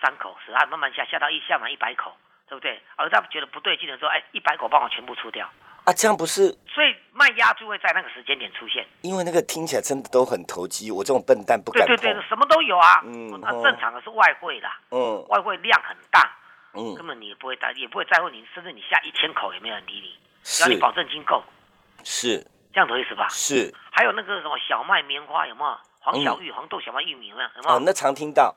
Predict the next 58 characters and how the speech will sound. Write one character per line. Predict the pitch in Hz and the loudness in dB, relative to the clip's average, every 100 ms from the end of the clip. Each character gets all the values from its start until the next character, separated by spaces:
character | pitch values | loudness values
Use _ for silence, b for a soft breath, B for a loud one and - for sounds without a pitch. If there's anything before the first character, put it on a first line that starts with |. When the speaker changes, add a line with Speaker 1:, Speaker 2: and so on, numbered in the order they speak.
| _ | _
Speaker 1:
对， | 190 | -4
对， | 175 170 | -2 -2
那 | 170 | -2
个 | 202 | -4
在 | - 196 | 0 -2
C | 165 - 180 | -2 -12 -8
B | 185 | -4
O | 175 | -4
T | - 185 | -4 -8
里 | 123 | -6
面 | 156 135 | -6 -4
啊， | 123 | -4
我 | 110 | -6
们 | 117 | -14
经 | - 175 | -12 -10
常 | 113 | -12
都 | 127 | -6
在 | 147 131 | -6 -6
下。 | - 127 - _ | -6 -8 -8 _
Speaker 2:
嗯。 | 120 117 - - B B B - | -10 -10 -12 -20 B B B 0
Speaker 1:
那 | 208 | 2
我， | 185 160 - | 4 0 -6
我 | 208 | -8
这 | 262 | -6
个， | 277 247 | -6 -6
这 | - | -8
个 | 254 | 2
观 | 254 | 4
念 | 262 196 | 4 2
你 | |
放 | - 240 | 2 2
在 | |
股 | - - | 2 -4
市 | - 180 | -16 -12
一 | 127 | -6
样， | 131 - B - | -6 -8 B -4
你 | |
要 | 165 | -2
说 | 196 208 - | 0 -4 -6
做 | 311 247 | -4 -4
头 | - - 101 | -4 -8 -6
啊， | 101 - - | -6 -8 -14
Speaker 2:
嗯。 | 104 - - | -16 -6 0
Speaker 1:
三 | 143 139 | 0 -2
日， | 147 110 _ _ _ | -18 -20 _ _ _
Speaker 2:
嗯。 | 190 | -6
Speaker 1:
那 | 175 | -4
是 | - | -4
不 | - | -8
是 | 160 | -12
跌 | 117 | -10
得 | 101 | -12
很 | - | -6
快？ | - 117 - _ | -2 -2 -4 _
Speaker 2:
嗯。 | 104 110 110 107 104 | -12 -10 -10 -10 -10
Speaker 1:
筑 | 160 277 | -6 -4
底 | 359 - 233 | -4 -6 -4
啊， | 233 | -6